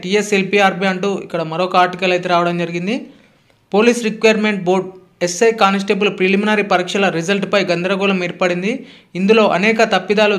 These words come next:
దొర్లినట్టు అభ్యర్థులు ఆరోపిస్తున్నారు. ఎస్ఐకి పేపర్లో పలు ప్రశ్నలు డిలీట్ అయినట్లు వారు చెప్తున్నారంటూ ఇక్కడ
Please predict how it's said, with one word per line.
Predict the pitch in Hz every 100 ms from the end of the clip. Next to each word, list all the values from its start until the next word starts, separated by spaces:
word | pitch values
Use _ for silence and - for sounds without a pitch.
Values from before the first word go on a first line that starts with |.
| 170
దొర్లినట్టు | 180 196 202 202 196 180
అభ్యర్థులు | 160 190 190 185 165
ఆరోపిస్తున్నారు. | 175 185 185 185 180 202 294 - - - 160
ఎస్ఐకి | - 233 233 220 185
పేపర్లో | 185 214 214 202 -
పలు | 180 180
ప్రశ్నలు | 180 208 208 180 165
డిలీట్ | 190 202 202
అయినట్లు | 180 185 180 190 165
వారు | 160 160
చెప్తున్నారంటూ | 170 - 185 180 175 175 175 196 147 -
ఇక్కడ | 160